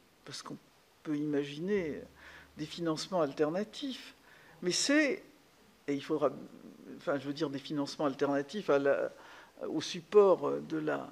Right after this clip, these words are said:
la taxe d'habitation. Faudra, la question, évidemment, c'est pas ce-, c'est pas celle de ce débat, mais on, on, il sera posé. Euh, la question, c'est que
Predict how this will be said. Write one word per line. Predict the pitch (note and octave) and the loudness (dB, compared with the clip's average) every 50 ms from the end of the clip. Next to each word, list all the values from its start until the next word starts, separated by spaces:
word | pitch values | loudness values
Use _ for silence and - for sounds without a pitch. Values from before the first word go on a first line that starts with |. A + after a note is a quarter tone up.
| - D3+ | -12 -10
la | C3+ C#3 | -10 -6
taxe | - D#3+ D#3 C3+ C3+ | -4 -4 -4 -2 0
d'habitation. | C3 A#2+ C3 A#2+ - D#3+ F3+ - - - A#3+ | -2 -2 -2 -4 -2 -2 -2 -2 0 -2 -2
Faudra, | - - - D3 C3 - - - _ _ - - - - | -2 -2 -4 -8 -8 -10 -16 -20 _ _ -20 -20 -14 -10
la | A#2+ D3 | -8 -8
question, | D3 - - C#3+ - - - - F3+ E3 | -8 -8 -10 -12 -12 -12 -12 -8 -8 -8
évidemment, | D3+ D3 C#3 C#3+ D3 D3+ D3+ F3+ F#3+ E3 - - - - - - - - | -8 -8 -4 -2 -2 -2 0 -2 -4 -4 -6 -8 -12 -16 -16 -16 -18 -20
c'est | - - - - | -14 -12 -12 2
pas | - D3+ D3+ | 4 6 6
ce-, | D3+ - - F3 D#3 | 6 6 4 4 4
c'est | - - - - | 4 2 4 8
pas | D#3+ D3+ | 8 8
celle | D3+ - F3+ D#3 C#3 | 8 8 6 4 4
de | C#3+ D3 | 2 -2
ce | C#3+ | 0
débat, | C#3 D3 F3 F3+ F3 A3 A3+ G#3 D#3 | 2 2 2 6 10 10 10 10 8
mais | C#3+ C#3 C#3 A#2+ D#2+ - | 6 2 2 2 2 0
on, | F2 D2+ B1+ - - - D#3 D3+ | -2 -4 -6 -8 -8 -8 -8 -8
on, | - - D3+ - - - - - - - - - - - - - - - - - - | -8 -8 -10 -12 -12 -14 -18 -20 -20 -20 -20 -20 -20 -20 -20 -18 -14 -14 -12 -12 -10
il | D3+ | -8
sera | - - - D3 | -6 -2 -2 -2
posé. | - - D#3+ D3+ D3 D#3 D3+ D3 D3+ - - - - - - - - - _ _ - | -2 -2 -6 -6 -4 -4 -6 -6 -6 -10 -16 -20 -20 -18 -18 -18 -20 -20 _ _ 6
Euh, | F3 F#3 F3+ F3 E3+ E3+ D#3+ D3+ D3+ C3 A2+ - - - | 8 10 10 10 10 10 10 10 8 8 6 2 0 2
la | D#3+ E3+ D#3+ | 4 4 4
question, | D3+ E3+ - - - F4+ E4 | 4 2 0 -2 -2 -2 -2
c'est | - - G#3 F#3 | -2 -2 -4 -4
que | - - G#3+ | -4 -4 -4